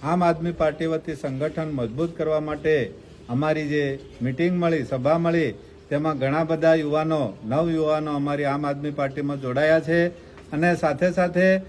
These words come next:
અમારે જે પાર્ટીના જે તાલુકા પ્રમુખ હતા, તેઓને આજે, અ,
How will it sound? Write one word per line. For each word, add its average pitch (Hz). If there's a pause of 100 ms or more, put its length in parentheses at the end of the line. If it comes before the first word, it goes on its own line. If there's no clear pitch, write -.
(320)
અમારે 175 (240)
જે 139
પાર્ટીના 160 (420)
જે 139
તાલુકા 185
પ્રમુખ 180
હતા, 160 (440)
તેઓને 180
આજે, 160 (440)
અ, 147